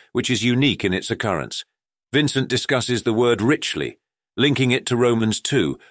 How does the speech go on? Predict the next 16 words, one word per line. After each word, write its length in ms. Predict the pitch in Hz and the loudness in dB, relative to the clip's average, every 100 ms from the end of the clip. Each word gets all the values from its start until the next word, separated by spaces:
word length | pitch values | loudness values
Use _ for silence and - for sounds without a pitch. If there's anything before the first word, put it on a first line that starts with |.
| - | -10
four 340 | - 127 110 | 0 2 4
and 140 | 110 104 | 2 0
Colossians 480 | 113 110 - 104 87 | 0 0 0 -4 -2
one 220 | 110 107 | 0 0
twenty-seven, 680 | 113 95 98 - 120 82 67 - _ _ - | -2 -2 -4 -4 -4 -4 -8 -16 _ _ -6
asserting 420 | 120 160 151 131 | -2 0 2 2
that 140 | 123 120 | 2 2
it 100 | - | 0
serves 460 | - 131 120 107 | 0 2 2 0
as 120 | 117 | -2
an 80 | 127 | 0
emphatic 540 | 117 117 - 139 143 - | 0 0 -2 -2 -2 -2
qualification 800 | 127 117 113 - 127 - 82 78 | 0 0 0 0 0 -2 -4 -4
for 140 | 104 | -2
"dwell 280 | 101 117 101 | 0 2 2
in." 280 | 76 64 | -2 -6